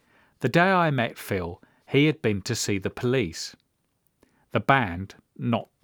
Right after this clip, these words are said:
the Police. And I was saying that I was a massive fan back in the day, but I think I came across as a bit desperate. But music was our thing. I would often bring in my guitar,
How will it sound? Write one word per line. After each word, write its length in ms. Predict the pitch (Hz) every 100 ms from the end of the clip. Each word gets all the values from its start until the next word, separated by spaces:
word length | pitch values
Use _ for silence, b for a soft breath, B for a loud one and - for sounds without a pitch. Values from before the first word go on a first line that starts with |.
| _ _
the 100 | 117
Police. 600 | - 117 117 85 - - - _ _ _ _ _ _ B B B
And 100 | 131
I 140 | 151
was 180 | 165 143
saying 340 | - 113 107 107
that 120 | 113
I 140 | 117
was 180 | 113 113
a 60 | 131
massive 480 | 113 143 - 123
fan 380 | - 117 104 98
back 300 | 87 95 -
in 80 | 104
the 80 | 98
day, 460 | - 123 107 92 - b b b b b -
but 100 | 135
I 60 |
think 220 | 139 190
I 100 | 180
came 240 | 151 131 117
across 360 | 110 107 95
as 140 | 107 110
a 40 |
bit 260 | 107 120 -
desperate. 520 | 139 - - 90 - _ _ _ _ _ _ _ _ _ _ _ b b b -
But 180 | 123
music 480 | 131 165 190 113 98 -
was 200 | 131 131
our 180 | 131 120
thing. 400 | 120 110 92 90 - _ _ _ _ _ _ B B B B
I 140 | 131
would 140 | 165
often 320 | 156 139 135 113
bring 200 | 131 135
in 140 | 127
my 180 | 120 113
guitar, 540 | 110 - 101 90 90